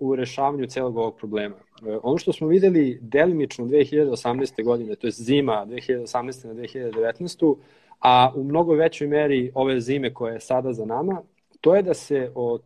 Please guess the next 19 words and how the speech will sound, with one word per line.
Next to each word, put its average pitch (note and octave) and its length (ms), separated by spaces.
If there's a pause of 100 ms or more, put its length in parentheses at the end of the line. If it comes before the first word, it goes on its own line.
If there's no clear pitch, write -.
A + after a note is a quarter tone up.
temi D3 400
zagađenosti C3 680
i A2 40
kvaliteta C3 520
vazduha C3+ 400
jako C3 360
puno A#2+ 240
pričalo. - 460
To D3 80
je D3+ 40
možda E3 200
čak D#3 120
bila D#3+ 220
i D3+ 60
glavna C#3 360
tema C3+ 320
u A#2 40
medijima, A2+ 520 (480)
ovaj, A2 320